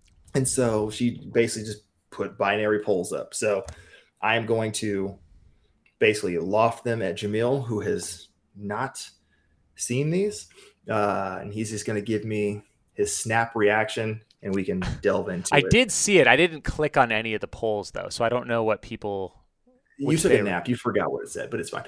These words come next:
Speaker 2: Yeah.
Speaker 1: Um, I also don't know what people said, so it's cool. Um, so, so we got five here. So the first one was, uh, the ask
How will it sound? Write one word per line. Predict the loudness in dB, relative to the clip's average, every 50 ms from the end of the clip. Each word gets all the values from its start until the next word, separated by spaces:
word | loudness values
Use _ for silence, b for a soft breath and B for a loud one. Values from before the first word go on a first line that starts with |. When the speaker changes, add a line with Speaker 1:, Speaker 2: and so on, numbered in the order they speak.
| 0
Speaker 2:
Yeah. | 2 4 6 8
Speaker 1:
Um, | 8 8 8 6 4 2 0 -4 -6 -10 _ _ 2 2
I | 4 4
also | 4 -2 -4
don't | -6 -6 -6
know | -8
what | -8 -8
people | -10 -14 -16 -12
said, | -10 -10 -10 -10 -6
so | -4 -2 -2 -2 -4 -6 -12 _ _ _ _ -6
it's | -4 2
cool. | 4 4 4 2 B B B B B 2
Um, | 2 4 4 4 4 2 2 0 -2 -6 b b b b b b _ _ -2
so, | 8 10 10 10 12 10 8 6 2
so | 0 -6 2
we | 4
got | 4 4 4 4
five | 4 4 4 4 2
here. | -2 -4 -6 -6 -8 B B B B B B B B
So | 2 6 6 6 8 6
the | 4
first | 4 4 4 4 4 2 0
one | 0 0 0
was, | 0 2 4 4 4 4 4 2 2 0 0 -2 -4 -8 -8 -12
uh, | -10 -8 -8 -10 -10 -12 -10
the | -4 -2 -2 -2 0 0
ask | 0 0 0 -2 -4 -6 -8 -10 -12